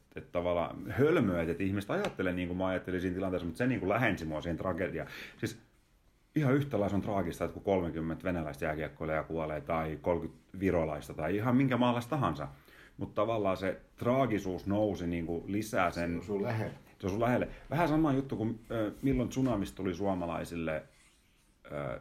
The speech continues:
Speaker 1: selkeästi niinku, ö, valtaväestölle, ei niille, ketkä menetti omia läheisiä tsunamissa,
Speaker 2: Mm.
Speaker 1: vaan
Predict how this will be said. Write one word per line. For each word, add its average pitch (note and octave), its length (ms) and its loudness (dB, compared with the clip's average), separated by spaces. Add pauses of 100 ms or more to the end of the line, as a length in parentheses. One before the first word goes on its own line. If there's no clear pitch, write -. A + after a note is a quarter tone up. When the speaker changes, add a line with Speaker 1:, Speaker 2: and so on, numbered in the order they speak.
Speaker 1:
selkeästi F2+ 560 -2
niinku, F#2+ 300 0
ö, G2+ 180 2
valtaväestölle, F2 600 2
ei G2+ 100 2
niille, G#2 220 2
ketkä - 240 -6
menetti G2 420 0
omia E2 220 0
läheisiä F#2 400 -2
tsunamissa, D#2+ 420 -4
Speaker 2:
Mm. E2+ 40 -6
Speaker 1:
vaan E2 160 -2